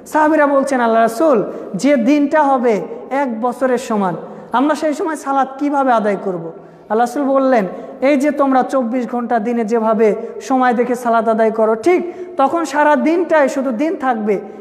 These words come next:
কিন্তু তোমরা সময় দেখে, সূর্য দেখে, তোমরা ঘড়ি দেখে, বা তখন তো ঘড়ি ছিল না,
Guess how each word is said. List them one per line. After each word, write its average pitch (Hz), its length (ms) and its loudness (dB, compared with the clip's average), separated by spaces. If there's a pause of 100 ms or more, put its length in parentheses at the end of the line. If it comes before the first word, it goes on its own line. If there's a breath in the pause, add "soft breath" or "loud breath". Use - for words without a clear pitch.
(100)
কিন্তু 277 240 -2
তোমরা 277 280 0
সময় 269 380 0
দেখে, 254 260 0
সূর্য 285 400 -4
দেখে, 240 360 0 (320 loud breath)
তোমরা 254 280 2
ঘড়ি 208 260 -2
দেখে, 233 400 -2 (280 loud breath)
বা 214 140 0
তখন 285 300 -2
তো 320 100 2
ঘড়ি 262 300 2
ছিল 277 180 -2
না, 247 260 2